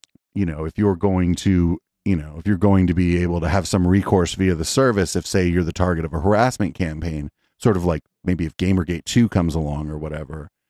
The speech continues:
then you're gonna be inclined to spend less time on that platform.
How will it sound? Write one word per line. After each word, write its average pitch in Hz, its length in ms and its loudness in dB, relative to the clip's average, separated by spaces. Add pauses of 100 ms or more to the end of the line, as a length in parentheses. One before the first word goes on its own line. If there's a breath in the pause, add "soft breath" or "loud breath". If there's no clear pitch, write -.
(340)
then 113 180 4
you're 113 260 6
gonna 131 160 4
be 117 100 4
inclined 110 420 2
to - 40 -4
spend 98 320 2
less 107 260 2
time 113 320 2
on 82 140 0
that 73 200 -10
platform. 78 640 -6